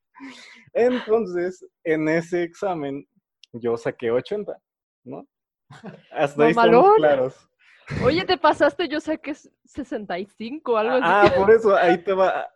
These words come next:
Speaker 1: a eso voy a llegar con mi explicación. Entonces, eh, todos los inteligentes del salón,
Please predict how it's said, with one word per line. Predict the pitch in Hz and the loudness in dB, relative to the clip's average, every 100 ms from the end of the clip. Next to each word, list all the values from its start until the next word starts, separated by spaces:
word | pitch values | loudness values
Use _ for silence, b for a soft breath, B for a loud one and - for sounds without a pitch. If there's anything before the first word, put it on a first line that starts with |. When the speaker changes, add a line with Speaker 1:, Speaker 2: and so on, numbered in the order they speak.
| - | -8
Speaker 1:
a | 175 | -4
eso | 180 202 | -2 -2
voy | 185 190 | 0 2
a | |
llegar | 165 160 165 | 2 0 -2
con | 180 | -4
mi | 175 | -6
explicación. | - 175 170 175 220 208 - B B _ _ _ _ _ _ - | -8 -12 -8 -6 -6 -6 -10 B B _ _ _ _ _ _ -8
Entonces, | 139 147 180 180 190 185 _ b b b b | -4 -2 -2 -2 -8 -10 _ b b b b
eh, | 139 143 139 | -2 -2 0
todos | 147 160 180 | 0 2 4
los | 156 139 139 135 | 4 2 0 -6
inteligentes | 127 131 - 135 139 160 | -6 -6 -6 -8 -6 -6
del | 160 | -4
salón, | 165 156 185 196 | -2 0 -2 -6